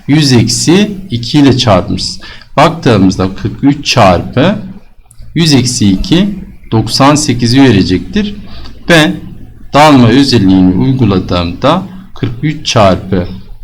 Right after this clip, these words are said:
yüz eksi kırk üçü iki ile çarptığımda seksen altı. Burada bahsedilen işlemin aslında dağılma özelliği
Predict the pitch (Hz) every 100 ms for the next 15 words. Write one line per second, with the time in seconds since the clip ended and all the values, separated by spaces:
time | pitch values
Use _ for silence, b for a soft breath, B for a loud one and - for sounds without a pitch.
0 | - 101 113 160 175 - - - 139 143
1 | - - 175 185 - 131 120 117 120 143
2 | 139 143 127 - 127 127 - 95 92 127
3 | 180 - B B B - - 120 - 147
4 | 117 98 - 170 208 - B B - 165
5 | 127 110 147 147 - 107 98 92 - 147
6 | - - 101 147 160 135 - 110 104 139
7 | 156 110 101 104 123 151 139 104 95 90
8 | 92 90